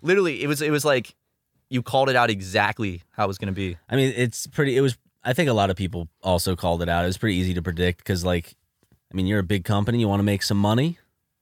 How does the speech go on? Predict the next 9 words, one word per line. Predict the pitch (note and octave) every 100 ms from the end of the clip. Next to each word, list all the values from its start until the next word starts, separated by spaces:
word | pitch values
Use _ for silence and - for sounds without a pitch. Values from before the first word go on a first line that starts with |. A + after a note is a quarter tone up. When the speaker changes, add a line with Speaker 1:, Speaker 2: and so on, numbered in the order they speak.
| _ _ _ _ _ _ _ _ _ -
Speaker 1:
I | D#3+
thought | - G#3 D#4+ -
that | F#3 - -
Speaker 2:
Why | G#2
not | A#2 F#2+
gatekeep | G#2 C#3 - G2 -
shit? | - D#2+ - _ - - _ _ _ -
Speaker 1:
Gatekeep? | G#2+ A#2+ G3 A#3+ - _ _ _ _ _ _ _ _ G#2+
Speaker 2:
Gatekeep. | A2+ G#2+ - D2+ -